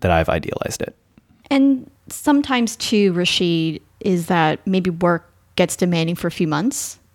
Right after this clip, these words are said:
Speaker 2: and then you lean back and then family comes first, right? That could be a version of balance as well. And so again, it's, it's very important, I think, to look at what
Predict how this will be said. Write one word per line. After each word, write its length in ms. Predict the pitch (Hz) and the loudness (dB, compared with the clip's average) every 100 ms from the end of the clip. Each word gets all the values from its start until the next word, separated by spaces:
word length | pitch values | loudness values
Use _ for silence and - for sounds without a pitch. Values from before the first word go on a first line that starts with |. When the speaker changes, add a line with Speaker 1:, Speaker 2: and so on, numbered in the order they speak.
| _ | _
Speaker 2:
and 200 | 190 185 | -2 0
then 540 | 180 175 175 170 170 170 - - _ _ _ _ | 2 0 0 -2 -4 -10 -16 -20 _ _ _ _
you 140 | 180 180 | -6 -2
lean 220 | 180 175 | -2 0
back 460 | 160 170 277 - - - - _ _ 202 | 2 2 0 -4 -12 -16 -20 _ _ -6
and 300 | 180 175 175 | -4 -2 -2
then 220 | 180 180 | -2 -2
family 320 | 269 285 262 | 0 2 2
comes 260 | - 156 - | 0 -4 -6
first, 520 | - - - - - _ _ | -10 -10 -12 -12 -16 _ _
right? 160 | 170 - | -4 0
That 200 | 196 214 | 0 2
could 100 | 202 | 0
be 360 | 190 175 165 - 196 | 0 -2 -4 -6 -2
a 40 | |
version 300 | 185 190 196 | 0 2 2
of 60 | 170 | 2
balance 260 | 156 151 | 0 -2
as 120 | 165 | -4
well. 260 | 170 160 104 | 0 0 0
And 140 | 147 | -4
so 280 | - 185 175 - - - - | 0 2 2 0 -10 -6 0
again, 220 | 226 220 | 2 4
it's, 200 | 208 - | 2 0
it's 420 | 208 - - - - - - - - _ - | -2 -2 -8 -10 -14 -20 -20 -20 -20 _ -12
very 460 | 196 220 269 269 254 | -4 2 4 4 4
important, 500 | 233 - 202 180 175 | 2 2 2 2 0
I 20 | |
think, 220 | 190 180 | -2 -4
to 140 | - | -4
look 280 | 180 185 180 | -2 0 0
at 120 | 170 | -2
what 340 | 170 196 277 | 0 -2 -2